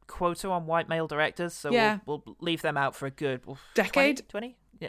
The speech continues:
Speaker 2: Twenty?
Speaker 1: couple decades?
Speaker 2: Okay, two
Speaker 1: Yeah,
Speaker 2: decades.
Speaker 1: twenty
Speaker 2: Yeah,
Speaker 1: years.
Speaker 2: okay,
Speaker 1: Yeah,
Speaker 2: okay.
Speaker 1: two decades
Speaker 2: Split
Speaker 1: and
Speaker 2: the
Speaker 1: we'll let them
Speaker 2: difference,
Speaker 1: back in.
Speaker 2: thirty years.
Speaker 1: <laughs>
Speaker 2: Um,
Speaker 1: Absolutely. And then they could do one,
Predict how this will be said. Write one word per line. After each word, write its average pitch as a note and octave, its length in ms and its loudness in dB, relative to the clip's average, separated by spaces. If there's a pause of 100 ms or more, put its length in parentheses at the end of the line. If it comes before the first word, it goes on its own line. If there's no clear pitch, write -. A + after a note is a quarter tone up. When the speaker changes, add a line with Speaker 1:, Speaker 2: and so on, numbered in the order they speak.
Speaker 2:
Twenty? D#4+ 320 6
Speaker 1:
couple E4+ 80 0
decades? G4 240 0
Speaker 2:
Okay, C4+ 80 4
two - 140 -2
Speaker 1:
Yeah, A#3+ 100 0
Speaker 2:
decades. G#3+ 260 6
Speaker 1:
twenty A#3 140 4
Speaker 2:
Yeah, D4 60 4
Speaker 1:
years. E4+ 100 0
Speaker 2:
okay, A3+ 180 0
Speaker 1:
Yeah, G#3 140 2
Speaker 2:
okay. A#3+ 120 -2 (180)
Speaker 1:
two C4+ 120 -2
decades C#3 380 2
Speaker 2:
Split F4+ 180 4
Speaker 1:
and - 20 -
Speaker 2:
the - 40 8
Speaker 1:
we'll B3 80 8
let G#3+ 60 8
them C#3+ 60 -4
Speaker 2:
difference, G#3+ 240 2
Speaker 1:
back B2 100 -2
in. B2 60 -8
Speaker 2:
thirty F#3+ 260 4
years. C3+ 300 -6 (520)
Speaker 1:
<laughs> - 280 -12 (1000)
Speaker 2:
Um, A#3+ 80 6 (180)
Speaker 1:
Absolutely. D#3+ 540 2 (280)
And E3 120 -2
then E3 80 0
they E3 80 2
could E3+ 100 -6
do D#3+ 140 -4
one, D3+ 480 2